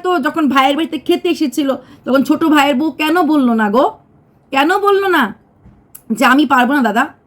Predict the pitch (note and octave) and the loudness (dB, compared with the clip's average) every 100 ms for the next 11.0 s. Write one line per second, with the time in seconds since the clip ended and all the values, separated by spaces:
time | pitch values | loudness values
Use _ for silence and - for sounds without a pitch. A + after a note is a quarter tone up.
0 | _ _ - B3 - F4 B3+ - C#4+ B3 | _ _ -4 -4 -2 -2 -2 0 -2 0
1 | C4+ C4 B3+ - E4+ E4+ A3 A3 A#3 A#3+ | -2 -2 -6 -8 -8 -2 -2 0 0 2
2 | D4 F4 E4 D4+ G3 D#3+ B2+ - _ _ | 2 2 0 0 -2 -6 -12 -18 _ _
3 | _ _ _ - - - D#4 D4+ D4+ D4 | _ _ _ -4 -4 2 0 2 -2 -2
4 | F#4 D#4 B3+ B3+ B3 C4+ G4+ _ _ _ | 0 2 2 2 2 0 -4 _ _ _
5 | - A#3 B3+ A#3+ B3+ B3+ C#4 D#4+ F4 A4+ | -8 -2 0 0 0 0 0 0 0 -4
6 | _ _ _ - A3+ A#3+ B3+ D4+ B3+ B3+ | _ _ _ -2 -2 0 -2 -2 0 0
7 | C#4+ D#4 - A3 B3 A#3 A3 B3 C#4 B3 | 0 -2 -2 0 0 -2 -4 -2 0 0
8 | G3+ D#3 - - A#3+ C4 C#4+ - A3+ E4 | 0 -4 -12 -4 2 2 0 -4 -2 0
9 | F4+ G#4 D#4 G#3 E3 - _ _ _ _ | 2 2 2 -2 -10 -16 _ _ _ _
10 | _ _ _ F3+ G3+ C#4 - G4 F4 | _ _ _ -2 0 -2 2 2 2